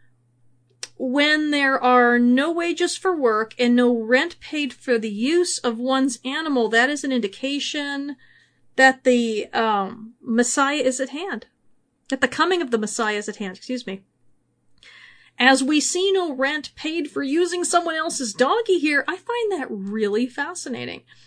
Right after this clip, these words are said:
We do not know what beliefs were in play during the first century or how widespread it was, but I do find it interesting that this made it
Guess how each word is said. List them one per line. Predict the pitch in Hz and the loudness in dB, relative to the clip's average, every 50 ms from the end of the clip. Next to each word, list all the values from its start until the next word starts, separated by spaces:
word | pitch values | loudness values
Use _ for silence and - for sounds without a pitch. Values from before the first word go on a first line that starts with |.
| _ _ _ _ - - _ _ - _ _ _ _ | _ _ _ _ -20 -20 _ _ -20 _ _ _ _
We | - 262 262 285 294 294 294 285 285 269 - - - - 240 214 | -6 -2 0 0 0 0 0 0 -2 -4 -6 -10 -10 -10 -8 -4
do | - 277 330 370 381 | -2 -2 0 2 2
not | 392 403 381 359 - | 2 0 0 -2 -2
know | 285 277 285 285 285 302 311 | -2 -2 0 0 -2 -4 -4
what | 294 262 226 214 254 269 269 - | -6 -6 0 2 2 2 2 2
beliefs | - 277 262 247 262 262 262 - - - - - | 0 0 2 2 0 -2 -4 -6 -8 -8 -8 -6
were | 202 196 220 233 240 254 277 | 2 6 8 10 10 8 8
in | - - 220 220 202 | 4 0 0 -2 -2
play | - - 220 214 220 226 254 320 349 359 294 | -4 -6 -4 -4 -2 -2 -2 -2 -4 -6 -2
during | 240 247 247 247 247 233 | 2 4 4 4 4 2
the | 226 | 0
first | - - 247 262 254 - | 0 0 0 0 0 -2
century | - 277 262 254 247 - 269 262 240 | -2 -2 -2 -2 -4 -4 -4 -4 -4
or | 214 208 | -4 -4
how | 190 233 226 214 208 | -4 -4 -4 -2 -2
widespread | 202 196 196 - - - - - - 302 320 349 | -4 -4 -6 -6 -6 -8 -8 -4 -2 0 0 0
it | 339 - | 0 -2
was, | 294 311 311 311 311 277 | -4 -4 -4 -4 -4 -4
but | - 247 233 | -2 -2 -2
I | 233 | -2
do | 202 196 262 285 339 | -2 -2 -2 -2 -2
find | 339 - 349 339 320 | -2 -4 -6 -8 -8
it | 330 - - | -8 -8 -8
interesting | 269 277 254 - 269 254 254 247 - - 269 254 247 | -6 -6 -6 -4 -4 -4 -4 -4 -6 -6 -6 -4 -4
that | 220 202 196 - _ | -4 -6 -8 -6 _
this | - 254 247 - - | 0 0 0 0 -2
made | 233 233 240 247 294 302 | -2 -2 -2 -2 -2 -4
it | 320 320 - - | -6 -8 -10 -12